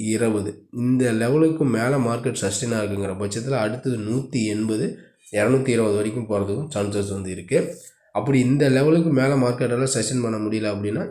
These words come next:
இந்த ட்வென்டி ஃபைவ் தௌசண்ட் வரைக்கும் வரதுக்கும் சான்சஸ் வந்து இருக்கு. இந்த ட்வென்டி ஃபைவ் தௌசண்ட்ல சப்போர்ட் எடுக்க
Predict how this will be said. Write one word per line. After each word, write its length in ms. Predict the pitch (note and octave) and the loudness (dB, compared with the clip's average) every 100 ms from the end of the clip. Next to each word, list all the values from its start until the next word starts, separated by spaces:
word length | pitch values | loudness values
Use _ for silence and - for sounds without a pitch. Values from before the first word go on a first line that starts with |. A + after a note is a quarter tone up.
| A#2+ | -4
இந்த 240 | A#2+ A#2+ A#2+ | -2 -2 0
ட்வென்டி 200 | A#2+ B2+ C3 | 0 2 2
ஃபைவ் 160 | B2 | 2
தௌசண்ட் 280 | B2 B2 A#2+ | 0 0 2
வரைக்கும் 280 | A2+ G#2 G2+ | 0 0 -2
வரதுக்கும் 380 | G2 G2 G2 E2 - - - | -2 -2 -4 -4 -10 -16 -4
சான்சஸ் 400 | G2+ G#2 G#2+ G2 F#2+ | 0 0 0 -2 -2
வந்து 140 | F2+ F2+ | -4 -2
இருக்கு. 180 | E2+ - - - - | -2 -2 -6 -18 -6
இந்த 100 | A#2+ B2 C3 | 0 2 4
ட்வென்டி 240 | D#3 D#3+ | 4 4
ஃபைவ் 160 | D#3 D3 | 4 4
தௌசண்ட்ல 320 | D3 E3 D3+ | 4 4 4
சப்போர்ட் 280 | C3+ C3+ C3+ | 2 2 2
எடுக்க 140 | A#2+ | 0